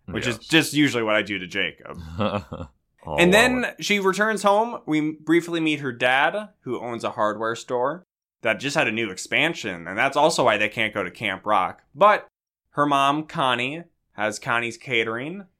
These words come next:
Speaker 1: And
Speaker 2: Connie's Catering.
Speaker 1: she's gotten a contract to cater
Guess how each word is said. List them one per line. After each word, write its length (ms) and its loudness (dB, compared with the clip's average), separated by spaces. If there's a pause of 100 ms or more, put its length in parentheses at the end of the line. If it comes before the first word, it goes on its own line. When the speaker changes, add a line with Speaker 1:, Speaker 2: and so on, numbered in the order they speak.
(100)
Speaker 1:
And 460 -4
Speaker 2:
Connie's 440 -4
Catering. 420 0
Speaker 1:
she's 160 0
gotten 280 2
a 60 -4
contract 840 0
to 600 0
cater 540 0